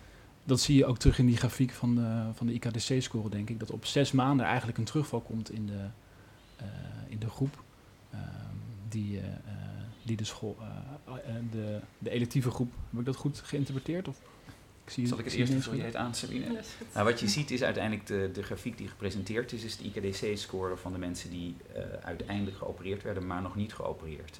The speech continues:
Speaker 2: zijn. Dus wat je ziet is uiteindelijk een soort negatieve selectie. Dus mensen blijven over, eh, eh, de, die conservatief door zijn gegaan. En wat we dan zien is inderdaad dat ze niet een hoge I K D C-score hebben. Ehm, dus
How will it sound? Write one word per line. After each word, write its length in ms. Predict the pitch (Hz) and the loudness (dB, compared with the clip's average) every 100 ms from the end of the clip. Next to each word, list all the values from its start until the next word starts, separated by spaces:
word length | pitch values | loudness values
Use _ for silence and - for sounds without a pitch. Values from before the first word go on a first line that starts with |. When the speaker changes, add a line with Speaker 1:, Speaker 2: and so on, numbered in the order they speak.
| - | -14
Speaker 2:
zijn. 380 | 92 95 82 76 | -4 -2 -2 -4
Dus 140 | 80 | -8
wat 160 | - - | -10 -10
je 80 | - | -8
ziet 240 | 95 95 | -6 -6
is 100 | 90 | -6
uiteindelijk 440 | 82 - 87 87 - - - - - - | -4 -4 -4 -6 -8 -16 -18 -18 -16 -12
een 60 | |
soort 220 | - 90 95 | -6 -2 0
negatieve 480 | 95 95 98 - | 0 -2 -6 -6
selectie. 680 | - - 92 98 - 80 87 | -6 0 2 2 -2 -6 -8
Dus 180 | 87 - | -8 -8
mensen 300 | 85 85 76 | -6 -6 -6
blijven 360 | 82 80 - | -6 -4 -2
over, 440 | 87 95 95 95 92 - - - - - - | 2 2 2 0 -4 -6 -16 -18 -18 -16 -10
eh, 380 | - 87 85 | -8 -6 -4
eh, 60 | 85 - - 85 80 80 | -4 -6 -6 -6 -8 -10
de, 100 | - | -10
die 120 | 85 - | -10 -8
conservatief 380 | 90 82 87 82 | -10 -8 -10 -6
door 240 | 87 90 | -2 -2
zijn 160 | 98 90 | -2 -6
gegaan. 480 | - - 87 87 87 - - - - | -8 -8 -6 -6 -8 -12 -18 -18 -12
En 140 | 87 82 | -8 -6
wat 180 | 82 - | -6 -6
we 60 | |
dan 180 | 80 80 | -8 -6
zien 200 | 90 90 | -4 -4
is 100 | 95 | -4
inderdaad 340 | 87 87 90 | -4 -4 -4
dat 140 | 82 - | -4 -8
ze 100 | 90 | -8
niet 160 | 85 | -6
een 120 | - 82 | -8 -6
hoge 260 | 82 82 | -6 -6
I 80 | - | -10
K 160 | 82 82 | -10 -8
D 60 | - | -6
C-score 520 | 98 95 80 78 80 | -4 -6 -6 -8 -8
hebben. 280 | 76 67 - - - - - - - | -10 -12 -14 -18 -20 -20 -20 -18 -14
Ehm, 300 | 110 50 - 85 - - - - | -10 -10 -10 -12 -16 -20 -20 -18
dus 240 | - - | -12 -10